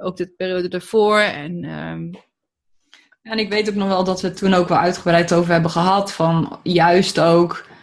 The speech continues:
Speaker 2: eh, om het niet als een quick fix. Zo van, oh, weet je wel, het was fantastisch. En ik kan me ook voorstellen, weet je, je komt in een soort van, ehm,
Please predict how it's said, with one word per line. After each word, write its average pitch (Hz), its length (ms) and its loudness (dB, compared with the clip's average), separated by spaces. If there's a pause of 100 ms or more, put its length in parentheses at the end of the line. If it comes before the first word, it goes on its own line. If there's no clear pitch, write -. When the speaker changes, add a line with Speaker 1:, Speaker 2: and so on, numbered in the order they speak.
(260)
Speaker 2:
eh, 165 460 4 (460)
om 196 220 4
het 202 120 6
niet 190 240 4
als 175 120 0
een 185 100 -4
quick 180 260 -2
fix. - 360 -2
Zo 165 140 -2
van, 165 380 -2
oh, 196 220 2
weet 185 160 -2
je 196 60 -8
wel, 196 140 0
het 185 160 -2
was 180 160 -10
fantastisch. 208 600 -4
En 196 140 -4 (520)
ik - 120 -14
kan 247 120 -2
me 247 60 4
ook 247 120 0
voorstellen, 262 500 -2
weet 180 140 -4
je, 202 100 -2
je - 40 -14
komt 240 260 -2
in 208 100 -8
een 208 80 -6
soort 202 320 -8
van, 185 400 -4
ehm, 165 460 -6